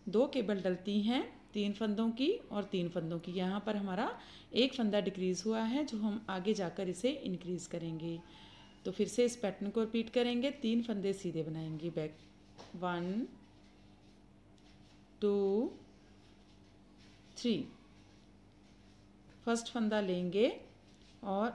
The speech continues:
आगे के फंदों के ऊपर से ड्रॉप कर देंगे, धागा आगे करेंगे, फिर एक फंदा उल्टा, धागा पीछे, बैक लूप से एक फंदा सीधा, धागा आगे,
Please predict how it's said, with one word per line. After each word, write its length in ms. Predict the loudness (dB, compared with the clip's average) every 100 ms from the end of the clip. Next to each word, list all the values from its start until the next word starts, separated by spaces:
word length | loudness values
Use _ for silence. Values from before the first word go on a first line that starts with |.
| -2 -2
आगे 240 | 0 0
के 120 | -2
फंदों 300 | -2 -2 -2
के 120 | -2
ऊपर 260 | -2 -2 -4
से 220 | 0 2 2 0
ड्रॉप 260 | -2 -2 -4
कर 140 | -6 -6
देंगे, 480 | -4 -4 -4 -6 -8 -12 -20 -20 -20 -20 -20 -20 -20 -12 -4
धागा 320 | 0 2 2
आगे 160 | 2 0
करेंगे, 480 | 2 2 4 4 4 0 -12 -20 -10 -4
फिर 240 | -4 0 4
एक 200 | 4 4
फंदा 400 | 0 2 0 -4 -10 -14 -6
उल्टा, 460 | -4 -2 0 2 0 -6 -18 -20 -20 -20 -18 -6
धागा 280 | -2 -2 -2
पीछे, 380 | -4 0 4 4 4 -10 -20 -20 -20 -10 0
बैक 340 | 2 2 4
लूप 160 | 0 0
से 200 | -2 -2
एक 120 | -2
फंदा 320 | -2 0 0
सीधा, 600 | -2 -4 -4 -4 -2 0 -2 -6 -18 -20 -20 -18 -8
धागा 380 | -4 -2 2 2
आगे, 300 | 2 4